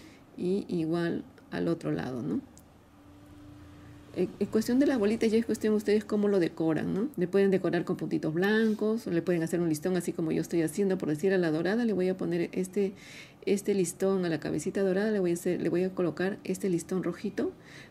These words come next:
para que sea una mini dorada, ¿no? Que ahora está de moda la mini dorada, entonces vamos a hacer una, un colgante de mini dorada.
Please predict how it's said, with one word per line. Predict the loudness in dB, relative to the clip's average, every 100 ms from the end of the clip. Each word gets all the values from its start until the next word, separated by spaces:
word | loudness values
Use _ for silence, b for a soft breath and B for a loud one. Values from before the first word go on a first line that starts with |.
| -2
para | -2
que | 0
sea | 2 2 4
una | 4
mini | 4 4 4
dorada, | 2 0 -4 -4
¿no? | -2 -4 -6 B B B B
Que | -4
ahora | -2
está | 0 0
de |
moda | 2 2 2
la | 0
mini | 0 0
dorada, | 0 0 0 -2
entonces | -2 -4 -4
vamos | -4 -4
a | -6
hacer | -4 -4 -4 B B B B -6
una, | 0 2 2 2 -2 -4 -10 B B B -20 -20 -20 -20 -20 -10
un | -4 -2
colgante | 0 0 0 0 0
de | 2
mini | 2 2
dorada. | 2 0 -4 -8